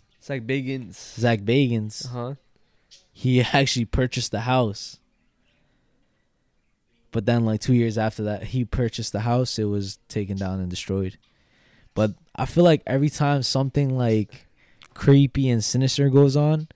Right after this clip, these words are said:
Speaker 2: he, he always wants to be a part of it, bro.
Speaker 1: That, that motherfucker's crazy, bro.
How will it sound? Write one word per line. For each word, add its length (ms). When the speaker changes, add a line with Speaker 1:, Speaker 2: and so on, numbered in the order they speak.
Speaker 2:
he, 240
he 300
always 200
wants 240
to 60
be 200
a 40
part 280
of 100
it, 160
bro. 320
Speaker 1:
That, 380
that 120
motherfucker's 440
crazy, 380
bro. 400